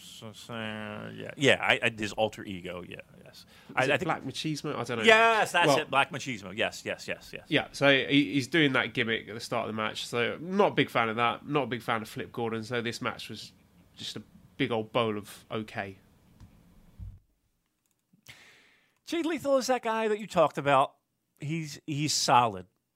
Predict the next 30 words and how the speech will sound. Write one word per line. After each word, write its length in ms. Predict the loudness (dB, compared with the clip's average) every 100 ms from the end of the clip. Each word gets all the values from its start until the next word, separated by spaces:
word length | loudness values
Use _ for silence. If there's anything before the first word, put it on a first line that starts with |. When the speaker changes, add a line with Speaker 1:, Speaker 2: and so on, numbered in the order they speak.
| _ -12
Speaker 1:
He's, 300 | -10 -10 -10
he's 200 | -6 -6
pretty 420 | -8 -6 -4 -4
good, 320 | 0 2 2 0 _ -8
and, 220 | -6 -6 -8
and, 280 | -8 -8 -6
and 120 | -4 0
a 60 |
lot 220 | 6 6
of 100 | 6 -2 -8 -2
he, 200 | -2 -4 -12 -14
he's 240 | -6 0 4
like 200 | 2 0 -8
the, 440 | -4 0 0 -2 _ _ _ _ _ _ _ _ _ -18 -4
the 240 | 0 0 0
North 240 | 0 2
American 440 | 4 4 4 2 -4
equivalent 560 | 0 2 2 0 -4
to, 100 | -2
like, 100 | -2
a 80 | 2
Yoshihashi 800 | 4 4 2 -2 -2 -2 -2 -4
for 140 | -6 -10
me, 320 | -10 -14 -18 _ _
<laughs> 360 | -8 -6 -6 -4
in 100 | -2
the 80 | 0
sense 320 | 4 4 4
of, 320 | 4 4 2 -14 -20 _ _ _ _ _ -20 -14
I, 60 | -12